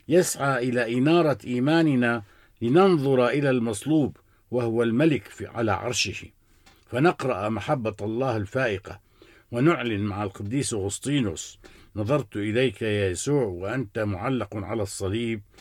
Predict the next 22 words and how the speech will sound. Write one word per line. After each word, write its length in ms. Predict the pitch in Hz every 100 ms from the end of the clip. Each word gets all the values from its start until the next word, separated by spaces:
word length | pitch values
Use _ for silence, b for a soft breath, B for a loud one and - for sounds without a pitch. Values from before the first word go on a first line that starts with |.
| b b
فأحببتك". 800 | 110 98 92 110 101 - - - _ _ _ _ b b b b b -
ومن 260 | 139 151
هنا 340 | 143 196 175 147
كانت 420 | - 151 135 101
فرادة 580 | - 127 139 143 117 107 -
المنمنمة 680 | 113 110 113 139 131 110 95
السريانية 1160 | - 123 110 110 107 117 120 95 87 80 101 - -
الصلب 520 | 107 - 156 165 127
والقيامة 640 | 110 98 - 110 113 98 73 b b b b -
التي 340 | 117 131 123
توسطت 880 | 101 120 151 - 120 95 95 - 95 110
الملف 480 | 113 104 113 127 -
سبعة 340 | 139 113 104
وعشرين، 540 | 92 90 - 131 139 131 b b b 95
وكانت 380 | - 117 107 -
أصلا 520 | 151 - 113 117 98
ضمن 400 | 92 104 101 98
هذا 420 | 98 139 180 120
الملف، 460 | 90 85 67 - _ b b b b
حيث 440 | - 143 147 -
رافق 600 | 151 151 180 226 160 -
الإزميل 840 | 139 131 139 123 143 185 185 175